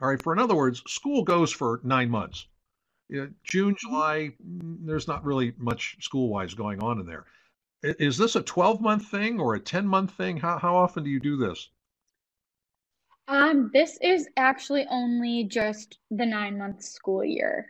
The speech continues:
Speaker 2: So we have been talking a little bit about maybe doing a summer one. Um, however, it's just kind of difficult right now with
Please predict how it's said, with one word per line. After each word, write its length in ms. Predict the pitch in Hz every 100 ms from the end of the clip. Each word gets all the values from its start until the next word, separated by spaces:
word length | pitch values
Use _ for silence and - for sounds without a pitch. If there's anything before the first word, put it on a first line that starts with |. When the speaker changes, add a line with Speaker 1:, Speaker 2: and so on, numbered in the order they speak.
| -
Speaker 2:
So 680 | - 233 214 214 208 208 196
we 380 | 226 220 220 220
have 200 | 277 330
been 120 | 370 359
talking 440 | 294 294 302 302
a 80 | 277
little 240 | 254 262
bit 140 | 254 269
about 320 | 247 262 262
maybe 300 | 254 240 254
doing 280 | 247 247 247
a 80 | 247
summer 360 | - 226 233 233
one. 320 | 233 233 233 233 - _ _ _ -
Um, 760 | 220 202 196 - 220 220 226 - _ _ -
however, 500 | 240 233 220 233 214
it's 280 | 214 -
just 400 | - 226 - - - _ _ _ _ _ _ _ _ _ _ _ _ _ _ _ _ -
kind 200 | 262 269
of 100 | 214
difficult 560 | 240 240 247 240 233 -
right 240 | 214 202
now 420 | 214 196 202 220
with 460 | 233 196 214 202